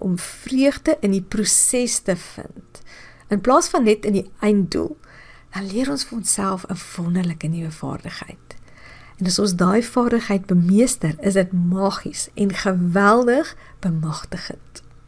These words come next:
My een kursus wat opgestel is met hierdie beginsels van geduldig wees in gedagte, is my dertig weke taalkursus vyftien minuut Afrikaans. Dit werk so, elke weeksdag werk die kinders met 'n enkele storiesin op 'n slag.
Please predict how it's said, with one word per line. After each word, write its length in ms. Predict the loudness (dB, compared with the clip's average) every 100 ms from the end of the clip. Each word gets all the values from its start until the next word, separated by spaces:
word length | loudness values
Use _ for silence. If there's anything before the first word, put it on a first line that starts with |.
| -20 -20 -20 -20 -20 -20 -20 -20 -8
My 180 | -2 -2 4
een 260 | 6 6 4
kursus 420 | 4 4 4 -4
wat 200 | -4 -6 -2
opgestel 540 | -2 0 -2 0 0
is 140 | 0
met 140 | -2 -2
hierdie 160 | 0
beginsels 520 | 0 -2 -4 -2 -2 -2
van 160 | -4
geduldig 600 | -2 -2 0 2 2 2
wees 180 | 0 -2
in 120 | -2
gedagte, 640 | -6 -6 -4 -8 -2 0 0 -2 -10 -10 -12 2
is 300 | 6 6 4
my 180 | 0 0
dertig 460 | -2 -4 -6 -10
weke 320 | -6 -6 -6 -6
taalkursus 640 | -4 -4 -4 -2 -2 -6
vyftien 440 | -4 -4 -2 -4
minuut 280 | -2 -4 -4
Afrikaans. 680 | -8 -10 -12 -14 -12 -12 -12 -16 -20 -20 -20 -20 -20 -20 -12 -8
Dit 140 | -6
werk 320 | 0 0 0 0
so, 300 | 0 2 0 -2 -2
elke 380 | 2 4 4 6
weeksdag 600 | 4 2 0 0 0 -4 -14 -20 -4
werk 260 | 0 0 -2
die 100 | -6
kinders 320 | -2 0 -2
met 180 | -2 -4
'n 120 | -4 -6
enkele 480 | -2 -2 0 2 2
storiesin 680 | 2 2 2 2 0 0 0
op 160 | -2
'n 60 | -2
slag. 420 | -4 -6 -10 -16